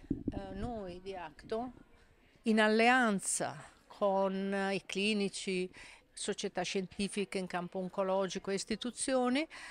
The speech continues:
abbiamo voluto fare il punto della situazione sui bisogni della paziente con l'obiettivo di dare un nuovo slancio alla cura del tumore ovarico.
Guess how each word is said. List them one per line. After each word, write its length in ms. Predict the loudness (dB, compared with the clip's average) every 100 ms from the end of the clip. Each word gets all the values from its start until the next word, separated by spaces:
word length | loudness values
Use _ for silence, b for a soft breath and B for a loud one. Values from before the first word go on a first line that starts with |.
| B B -2
abbiamo 500 | 2 4 4 2 0
voluto 800 | 0 0 -2 0 2 4 2 -4 -14
fare 400 | -4 -2 0 -2
il 80 | -2
punto 680 | _ -2 0 0 -2 -6 -4
della 220 | -2 -2
situazione 840 | -4 -6 -4 -4 -2 -2 -2 -4
sui 180 | -6 -8
bisogni 460 | -6 -4 -2 -2 -2
della 200 | -4 -6
paziente 720 | -8 -8 -6 -4 -4 -6 -8
con 220 | -4 -4
l'obiettivo 840 | -4 -4 -6 -8 -8 -8 -4 -6 -8 B B
di 120 | -4
dare 240 | -2 -2 -2
un 120 | -4
nuovo 320 | -2 -2 -4
slancio 720 | -4 -4 -4 -8 -8 -6 -8 -6
alla 220 | -6 -4
cura 320 | -6 -4 -2
del 160 | -4 -4
tumore 380 | -6 -6 -4
ovarico. 640 | -4 -4 -4 -8 -12 -12